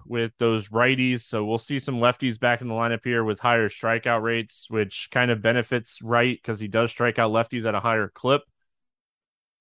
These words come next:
He also gives up more hard contact to lefties. So I think either one of these pitchers are in play. It's four, I, I mean, it's four teams. It's two games, so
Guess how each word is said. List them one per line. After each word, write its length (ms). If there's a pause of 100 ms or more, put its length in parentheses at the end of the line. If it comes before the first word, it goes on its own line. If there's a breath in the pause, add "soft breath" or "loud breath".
He 100
also 260
gives 220
up 220 (100)
more 180
hard 220
contact 540 (1500)
to 80
lefties. 500
So 240
I 80
think 160
either 180
one 140
of 60
these 160
pitchers 360
are 80
in 120
play. 440 (800)
It's 240
four, 640
I, 100
I 260
mean, 160
it's 100
four 240
teams. 320
It's 180
two 140
games, 400
so 480